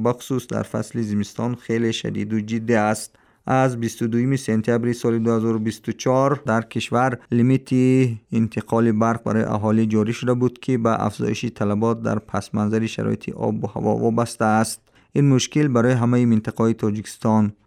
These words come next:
وجود دارد. درست است که در منطقه‌های دوردست‌ترین برق در موسم تیره‌ماه و زمستان نسبت به لیمیت کمتر انتقال می‌یابد.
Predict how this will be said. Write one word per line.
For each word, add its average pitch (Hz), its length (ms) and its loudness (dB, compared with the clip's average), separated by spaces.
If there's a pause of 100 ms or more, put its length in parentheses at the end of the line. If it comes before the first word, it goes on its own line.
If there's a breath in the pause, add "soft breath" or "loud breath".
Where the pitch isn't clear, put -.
(120)
وجود 113 340 2
دارد. 107 440 2 (320 soft breath)
درست 147 320 4
است 139 240 0
که 139 60 -2
در 120 200 2
منطقه‌های 120 520 2
دوردست‌ترین 110 960 2
برق 113 320 2
در 107 180 2
موسم 110 440 0
تیره‌ماه 107 400 0
و 113 60 2
زمستان 107 520 0
نسبت 110 360 0
به 110 160 0
لیمیت 110 500 2
کمتر 104 520 -2
انتقال 113 540 -2
می‌یابد. 104 540 2